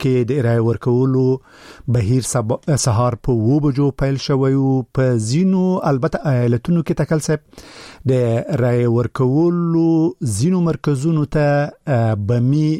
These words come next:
ګواښونه شوي و چې له امله یې ځینې مرکزونه د موقت وخت لپاره، تخلیه شوي و له خلکو او ځینې هم، البته په یو ایالت کې د، سخت،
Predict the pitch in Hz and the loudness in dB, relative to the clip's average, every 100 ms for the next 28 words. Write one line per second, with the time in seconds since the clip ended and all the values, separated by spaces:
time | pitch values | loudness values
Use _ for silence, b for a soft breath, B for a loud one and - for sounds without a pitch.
0 | - 170 120 98 117 117 117 - 160 180 | -6 -4 -4 0 2 2 0 -4 -2 0
1 | 160 147 - 160 156 147 139 131 - 131 | 2 -2 0 0 2 0 0 -2 -2 -2
2 | 110 120 139 143 147 - B B B B | 0 2 2 0 -2 -8 B B B B
3 | 131 101 123 135 127 120 - 117 117 139 | -2 0 0 2 0 -2 -2 -2 0 0
4 | 131 123 117 113 110 104 - 151 - 143 | 0 0 0 0 0 -2 -2 -4 -2 -4
5 | - 143 - 135 139 B B B B 139 | -2 -2 0 -2 -2 B B B B -2
6 | 117 104 104 107 - 190 123 110 107 107 | 0 2 0 -2 -4 -2 0 0 0 0
7 | 107 - - 117 - 165 165 165 156 - | -2 -2 -2 -2 0 0 2 0 0 -2
8 | 156 147 165 85 147 135 123 147 135 147 | -4 -2 -2 0 0 0 0 0 0 0
9 | 143 - B B B B 131 123 113 123 | -2 -6 B B B B -2 0 2 0
10 | 117 123 - 123 123 - 147 123 120 120 | 0 -2 0 0 2 0 0 2 2 0
11 | - 135 120 120 120 123 - - 120 107 | -2 -4 0 0 0 -2 -6 -6 -2 0
12 | 107 104 101 - - 117 - | 0 0 -2 -2 -2 -4 -6